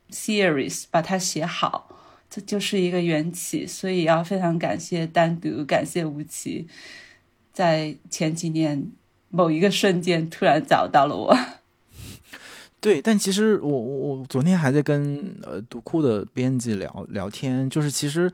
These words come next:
Speaker 2: 作为编辑来讲，我们的职业当中的重要的一个部分就是去跟作者发出邀请。就是当我们发现了很有，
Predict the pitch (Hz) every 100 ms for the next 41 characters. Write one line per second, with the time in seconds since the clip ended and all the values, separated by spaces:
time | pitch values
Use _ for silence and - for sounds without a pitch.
0 | - - _ 180 147 151 170 175 175 127
1 | 90 104 107 67 - - - - - 110
2 | 110 123 143 143 147 156 160 147 123 214
3 | 175 110 98 104 120 107 95 120 113 113
4 | - 120 104 - 120 120 127 101 71 58
5 | - _ - 117 - 117 110 110 - -
6 | - _ _ 120 120 110 135 120 101 135
7 | 147 143 110 87 - - - - - 120
8 | 123 98 67 -